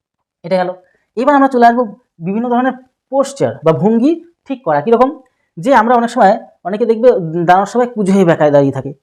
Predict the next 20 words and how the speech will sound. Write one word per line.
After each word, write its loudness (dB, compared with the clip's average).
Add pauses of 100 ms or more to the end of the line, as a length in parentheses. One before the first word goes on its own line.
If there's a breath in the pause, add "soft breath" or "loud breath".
এরকম -4
ঝুঁকে 0
থাকে -6 (300)
বা -4
বেঁকায়, -4
এরকম -4
বেঁকিয়ে 0
থাকে, -6 (240)
এই -6
বেঁকানো -2
দাঁড়ানো 4
যাবে 0
না, -2
সবসময় -4
স্ট্রেট 4
দাঁড়া-, 2
দাঁড়াতে 4
হবে, -2
ঠিক -2
আছে? 0